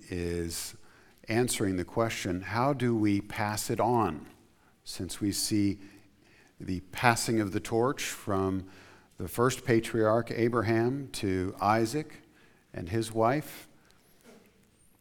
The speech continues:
it's a relevant question for us today as well. And I want to begin by reminding you that our first parent's job was to pass it on. In something known as the dominion mandate,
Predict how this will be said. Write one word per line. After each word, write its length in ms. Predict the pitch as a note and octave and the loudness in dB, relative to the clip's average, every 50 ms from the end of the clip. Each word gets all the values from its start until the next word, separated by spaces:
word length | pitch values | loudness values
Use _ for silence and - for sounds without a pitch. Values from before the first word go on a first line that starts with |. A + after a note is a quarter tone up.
| - - | -20 -20
it's 160 | - - - - | -16 -14 -10 -8
a 60 | E2+ | -4
relevant 500 | E2+ F2+ F#2+ G2+ G#2 F#2 G#2 G2+ - - | 0 2 2 2 2 0 -2 -4 -4 0
question 380 | - G#2 F#2+ - - G#2 G2 | 0 0 0 0 -4 -4 -4
for 200 | F#2+ - A#2+ - | -4 -6 -6 -2
us 360 | F#2 F#2+ G2 G2 - - - - | -2 -2 -2 -2 -6 -10 -12 -12
today 360 | - - F#2+ F#2+ F#2+ F2+ F2+ | -10 -10 -6 -2 0 0 0
as 140 | F2 E2 - | 0 -2 -2
well. 320 | F#2+ G2+ A2+ A2 G2+ F#2 | -2 2 2 4 4 4
And 80 | F#2 F#2 | 2 2
I 60 | G2+ | 2
want 240 | A2+ B2+ D3+ D#3 D3 | 2 2 2 2 4
to 60 | C3 | 4
begin 540 | A#2 A2+ G2 F#2+ C#3 D#3+ C#3+ A#2+ A2+ A2+ A2 | 4 2 4 6 6 8 8 8 6 4 4
by 120 | G#2 G#2+ | 6 6
reminding 600 | G#2+ G#2 G2+ G2+ G2+ A#2 B2+ C#3+ D3 C#3 A#2+ G2 F2+ | 6 6 4 4 6 6 6 6 6 6 4 4 4
you 260 | F2 F2 F#2 G#2 G2 - - - - - - - - - - - - - _ | 2 0 0 -2 -2 -6 -12 -20 -20 -20 -20 -20 -20 -20 -20 -20 -20 -14 _
that 140 | G2 G#2 A2 | -2 2 4
our 180 | A2+ A#2 B2+ B2 | 4 6 4 4
first 380 | B2 - C3 B2 A#2+ - - | 2 2 2 2 2 0 0
parent's 400 | - C3+ B2+ B2+ B2 A#2+ A#2 - | 2 4 6 6 6 4 2 -2
job 580 | - - C3 D3 E3 D3+ A2+ G#2 G2+ A#2+ B2+ B2+ - - - - - - _ - - - _ _ _ _ _ _ | 0 4 6 8 8 8 8 8 6 4 2 -4 -10 -14 -20 -20 -20 -20 _ -20 -20 -20 _ _ _ _ _ _
was 160 | - B2+ A#2+ - | -2 -2 -2 -2
to 80 | - C3 | -2 -4
pass 400 | - - - C3 A#2+ A#2+ - - | -4 2 4 4 6 6 4 2
it 100 | C3+ B2+ | 4 6
on. 320 | C#3 D#3+ E3 D3 G#2 D#2+ - - - - - - _ _ _ _ _ _ - _ _ _ _ _ _ _ _ _ _ - - - - _ _ _ _ _ _ _ - _ _ _ _ _ _ _ _ _ - - - - - - - - - - | 6 6 6 4 0 -4 -10 -18 -20 -20 -20 -20 _ _ _ _ _ _ -20 _ _ _ _ _ _ _ _ _ _ -20 -20 -20 -20 _ _ _ _ _ _ _ -20 _ _ _ _ _ _ _ _ _ -20 -20 -20 -20 -20 -20 -20 -20 -20 -10
In 80 | A2 G#2+ | -8 -6
something 560 | - - C3+ A#2+ - - C3 B2 A#2+ B2 A2+ | -2 0 0 0 2 2 2 2 2 0 2
known 200 | A2+ A#2+ A#2+ A#2+ | 2 4 4 4
as 220 | A#2+ A2+ G2 F#2+ - | 4 2 2 0 -2
the 140 | A#2 A#2 | -2 -2
dominion 640 | F#2+ - A2 G#2+ A2+ B2+ D3+ F3 F3+ E3 D3 B2 A2+ | 0 0 0 2 4 4 4 6 6 6 6 6 4
mandate, 760 | A2 G#2 G2+ G2+ G2+ G2 A2 A2 A#2 C3 C#3+ - - - - | 4 2 2 2 2 2 2 2 2 2 -2 -6 -12 -18 -20